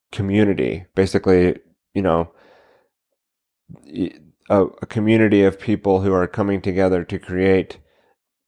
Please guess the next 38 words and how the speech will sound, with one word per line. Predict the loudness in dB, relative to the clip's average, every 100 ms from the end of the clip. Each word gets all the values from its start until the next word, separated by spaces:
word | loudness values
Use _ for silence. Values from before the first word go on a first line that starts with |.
| _ _ _ _ _ _ _
uh, | -6 -4
the | -6
better | 0 2 2
world | 2 2 2
that | 0 0
we | -2
want. | 0 2 2 -2 -8 -20 _ _
And | -4 -2 -2
they're | -2
doing | 2 2 2
it | 0
in | 0
a | 0
way | 2 2
that's, | 0 -4 -8 -20 -16
that's | -8 -8 -8
n-, | -8 -8 -4
no | -2
one's, | 0 0 -4 -8
you | -4
know, | -2 -2 -6 _ _ _
getting | -2 0 -2 -6 -10
a | -6 -4
huge, | 0 -2 -2
large | 0 0 0 -4
salary | -2 2 2 2 0 -2
to | -4
put | -4 -2
out | -2
this | -4 -8
content. | -6 -6 -6 -8 -8
There's | -8 -8 -6
no, | -4 -4 -6 -12 _ _ _ _ _ 0
but | 0
what | 2 0
we | -2
do | 0 0
go | 2 2 2 0